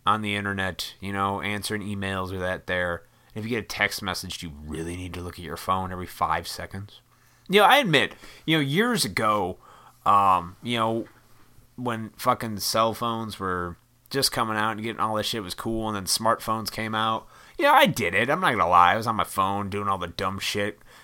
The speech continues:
downloading apps that I didn't need, you know, like the shotgun app, you know, <laughs> pretend like I was shooting things. <laughs>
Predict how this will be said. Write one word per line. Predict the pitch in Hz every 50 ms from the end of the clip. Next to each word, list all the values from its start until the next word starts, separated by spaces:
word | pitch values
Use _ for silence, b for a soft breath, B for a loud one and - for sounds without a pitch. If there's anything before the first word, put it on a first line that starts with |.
| B B
downloading | - 104 95 101 107 107 107 110 107 104 101
apps | 98 95 98 95 98 98 - -
that | 107 95
I | 95
didn't | 92 90 101 - - 98
need, | 95 95 92 92 95 95 95 95 98 98 b b b b b b b b
you | - 98
know, | 98 92
like | 90 87
the | - 85
shotgun | - - - 110 92 87 - - - 101 95 95 95
app, | 92 95 98 95 - _ - - - _ - - - - - - - - - - - - - - -
you | 127 117
know, | 113 113 117 117 131 143 135 127 127 131 117 104
<laughs> | 107 123
pretend | - 123 113 127 135 131 131 135
like | 131 131 131 123
I | 127 135
was | 135 143 143 127
shooting | - - - 180 175 170 165 170 156 143
things. | 131 139 143 139 135 131 139 147 135 - -
<laughs> | - - - - - - - - - - - - - 190 -